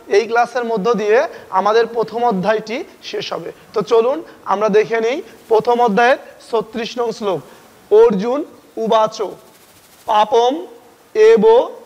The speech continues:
আশ্রয়েত অস্মান হত্যা এতান আততায়ীন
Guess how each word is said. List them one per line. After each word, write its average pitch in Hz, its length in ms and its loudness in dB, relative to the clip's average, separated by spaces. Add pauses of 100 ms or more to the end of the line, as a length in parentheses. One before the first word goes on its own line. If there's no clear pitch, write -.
(360)
আশ্রয়েত 220 840 0 (400)
অস্মান 214 600 0 (880)
হত্যা 285 760 2 (220)
এতান 240 440 2 (380)
আততায়ীন 226 920 0